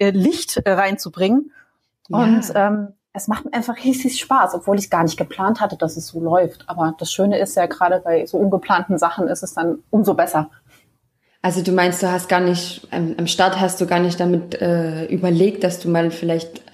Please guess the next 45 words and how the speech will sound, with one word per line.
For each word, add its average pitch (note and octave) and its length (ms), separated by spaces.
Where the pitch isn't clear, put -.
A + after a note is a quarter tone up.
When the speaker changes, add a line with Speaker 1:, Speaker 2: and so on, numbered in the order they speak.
Speaker 2:
selber F#3+ 340
anderen F3+ 420
V F3 100
As E3+ 240
helfen G3+ 340
wirst, D#3 280
ne? G3+ 220
Speaker 1:
Einmal G#3 400
das B3+ 260
und B3+ 120
dass C#4 120
ich C#4+ 60
das A#3 140
auch A3 120
tatsächlich A3+ 460
hauptberuflich A#3 760
mache. F3 260
Ich - 120
wollte - 220
das F#3 180
einfach F3 300
nur F#3+ 100
so F3+ 120
ein, E3+ 120
ich - 120
wollte G#3 180
ein F#3+ 120
Jahr F#3 180
lang A3 120
eine F#3+ 140
Weltreise G#3 480
machen B3 600
und, G#3+ 300
ähm, G3 320
ein G#3 60
bisschen B3 220
Geld D#4 200
verdienen, E3 440
ne? A3+ 140
So D#4+ 100
ein - 20
bisschen B3+ 460
Taschengeld. E3+ 640
Und E3 100
dafür G3 400